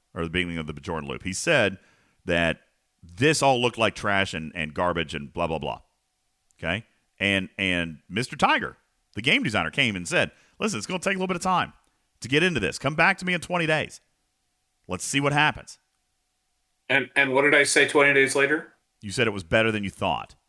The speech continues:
Speaker 2: Uh,
Speaker 1: But
Speaker 2: no, no. I
Speaker 1: but not
Speaker 2: believe my
Speaker 1: for you.
Speaker 2: exact words. It's still garbage.
Speaker 1: For you. God bless it, Bubba Joe. You're a G five. You're always gonna get pooped on. Okay? <laughs> Accept it. Accept your fate, sir. All right? But for everybody. All right?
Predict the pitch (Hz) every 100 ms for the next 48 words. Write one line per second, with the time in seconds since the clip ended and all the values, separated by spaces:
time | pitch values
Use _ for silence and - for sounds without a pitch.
0 | _ _ _ _ _ _ _ _ _ _
1 | _ _ _ - 117 147 180 165 117 98
2 | - 139 131 139 139 165 143 143 139 139
3 | 135 123 131 123 - 170 156 135 104 -
4 | - - - _ _ _ _ _ - 165
5 | - 220 165 208 208 156 92 _ - -
6 | - 98 135 120 87 104 90 92 101 110
7 | _ _ - 147 170 - 208 - 117 87
8 | 139 156 135 123 123 113 101 90 64 _
9 | _ _ _ _ - 117 120 - - -
10 | _ - - 269 269 - - - - 320
11 | 262 233 269 160 196 127 - _ _ _
12 | 139 151 190 - - 220 226 277 285 196
13 | 127 67 - _ _ _ _ _ - 131